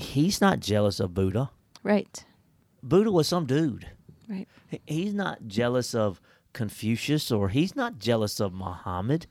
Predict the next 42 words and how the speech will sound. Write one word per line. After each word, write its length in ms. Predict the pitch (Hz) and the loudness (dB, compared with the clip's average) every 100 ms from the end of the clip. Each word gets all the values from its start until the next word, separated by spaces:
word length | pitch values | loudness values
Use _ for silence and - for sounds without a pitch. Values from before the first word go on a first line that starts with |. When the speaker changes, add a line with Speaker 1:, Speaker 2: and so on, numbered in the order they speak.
| - | -4
Speaker 2:
Mm-hmm. 280 | 208 196 202 | 0 0 0
Speaker 1:
He's 220 | 165 208 | 0 0
not 200 | 196 - | -2 -2
jealous 500 | 104 98 107 104 - | -2 -2 0 0 -2
of, 240 | 110 101 - | -2 -2 -4
of 400 | 104 104 87 87 | -6 -6 -8 -12
Joseph 480 | - 113 113 101 - | -4 0 2 0 0
Smith 640 | - 101 98 135 160 110 | -4 -4 -2 -2 -2 -2
or 180 | 98 92 - - _ - | -2 -2 -10 -20 _ -4
John 500 | 110 110 113 98 95 | 2 4 2 -2 2
Russell, 500 | 110 - 170 202 120 | 2 4 4 4 4
and 120 | 104 | 4
he's 200 | 185 277 | 2 2
not 180 | 240 165 | 0 2
jealous 220 | 117 107 | 2 4
of 60 | |
those 180 | 104 104 | 6 4
dudes. 280 | 95 135 - - _ - - | 4 2 0 -16 _ -20 -6
He 120 | - | -2
just 280 | 254 165 - | 4 4 4
looks 180 | 147 147 | 2 4
at 100 | 156 | 2
him 80 | 147 | 2
and 80 | 135 | 2
says, 240 | 151 120 | 2 2
"You're 100 | 165 | 0
nothing 180 | 196 151 | 0 2
but 120 | 139 | 0
a 40 | |
sinner 280 | - 175 175 | 0 -4 -4
and 80 | 127 | -4
need 120 | 147 | -4
to 60 | 127 | -4
get 140 | 131 | -4
saved." 400 | - 151 160 104 | 0 0 0 -4
Speaker 2:
Right. 260 | 208 196 190 _ _ _ _ - | -4 -4 -6 _ _ _ _ -6
Speaker 1:
He's 220 | 160 196 | -2 2
not 200 | 214 160 | 4 4
jealous 340 | 131 190 151 123 | 4 4 2 0
of 140 | 107 | 2
those 280 | 110 165 156 | 4 4 2
guys. 240 | 143 135 | 0 -2